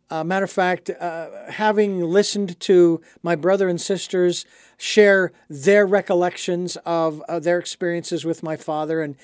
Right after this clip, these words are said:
and his, uh, his prowess at carpentry. He built my brother's, uh, m-, mine and my brother's bunk beds.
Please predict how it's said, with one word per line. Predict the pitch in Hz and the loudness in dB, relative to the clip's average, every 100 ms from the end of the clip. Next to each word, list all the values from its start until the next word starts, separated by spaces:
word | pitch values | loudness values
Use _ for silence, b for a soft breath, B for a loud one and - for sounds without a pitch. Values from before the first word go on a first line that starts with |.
| b b - | b b -8
and | 160 135 | -8 0
his, | 175 165 - | 2 2 0
uh, | 165 151 b b b | -2 -2 b b b
his | 196 180 | 0 0
prowess | - 202 180 180 180 190 | -2 0 2 2 -2 -6
at | - | -10
carpentry. | - 196 190 190 - 180 196 b b b | 2 2 4 -2 0 0 0 b b b
He | 208 | 0
built | 165 202 - | 4 2 2
my | 151 | -2
brother's, | 147 160 160 147 - | 0 0 0 -2 -6
uh, | 156 151 | -4 -4
m-, | 143 160 170 | -6 -10 -6
mine | 165 175 180 | -4 -2 -2
and | 156 | -4
my | 151 | -2
brother's | 156 165 147 | 0 0 -2
bunk | 127 170 175 | -2 -4 -2
beds. | 185 190 214 - | -2 -2 -6 -12